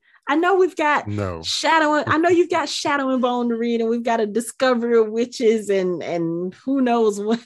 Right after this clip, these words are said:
Speaker 1: <laughs> else. But
Speaker 2: Out-, um, what, what is it, Outlander?
Speaker 1: Outlander, yes. And, but, you know, Mike has to read the book, so maybe we can read along with him.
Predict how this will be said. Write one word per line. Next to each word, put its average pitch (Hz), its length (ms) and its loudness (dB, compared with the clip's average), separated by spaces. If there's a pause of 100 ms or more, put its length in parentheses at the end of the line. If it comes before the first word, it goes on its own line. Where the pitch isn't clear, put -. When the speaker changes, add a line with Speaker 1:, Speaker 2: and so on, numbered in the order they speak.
Speaker 1:
<laughs> - 120 -12
else. - 840 -4 (760)
But 233 280 -2
Speaker 2:
Out-, 101 300 -8
um, 92 460 -12 (580)
what, 113 240 -10
what 120 120 -10
is 123 120 -12
it, 110 100 -12
Outlander? 123 520 -12 (1040)
Speaker 1:
Outlander, 226 760 4
yes. 190 800 -2
And, 190 400 -6
but, 208 260 2
you 392 120 4
know, 269 180 2 (220)
Mike 302 320 2
has 269 240 0
to 233 120 -4
read 240 220 -2
the 196 80 -6
book, 214 240 0
so 220 140 -4
maybe 240 260 0
we 240 180 -4
can 196 200 -2
read 208 260 -2
along 185 380 -2
with 160 120 -6
him. 147 320 -8